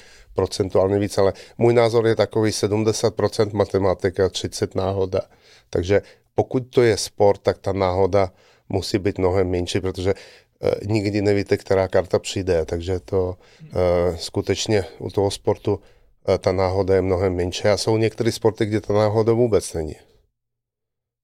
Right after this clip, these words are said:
Jo, prostě jaká, jako když budu hrát s někým tenis, kdo hraje Wimbledon, tak, eh, náhoda, že zlomí nohu v uprostřed zápasu, to je jediná moje náhoda, jak můžu vyhrát, že jo, že se vzdá,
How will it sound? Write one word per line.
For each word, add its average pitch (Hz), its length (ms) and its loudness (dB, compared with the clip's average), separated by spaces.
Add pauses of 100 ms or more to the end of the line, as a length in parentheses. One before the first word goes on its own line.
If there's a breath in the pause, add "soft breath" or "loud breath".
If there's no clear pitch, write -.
Jo, 85 260 -2 (120)
prostě - 460 -6 (140)
jaká, 95 560 0 (120)
jako 95 320 -2
když 98 320 -6
budu 104 260 0
hrát 104 180 2
s - 80 -18
někým 107 280 -4
tenis, 101 500 0
kdo 101 420 2
hraje 101 500 4
Wimbledon, 101 640 2
tak, 101 160 2 (520 loud breath)
eh, 95 160 0
náhoda, 101 420 2
že 107 160 2
zlomí 110 340 4
nohu 101 340 2
v - 80 -8
uprostřed 110 440 -2
zápasu, 107 540 2
to 113 140 0
je 107 120 4
jediná 107 320 0
moje 117 220 6
náhoda, 113 440 4
jak 107 220 2
můžu 117 260 2
vyhrát, 98 420 2
že 92 100 -2
jo, 92 140 -2
že 101 120 -8
se 120 180 4
vzdá, 101 340 2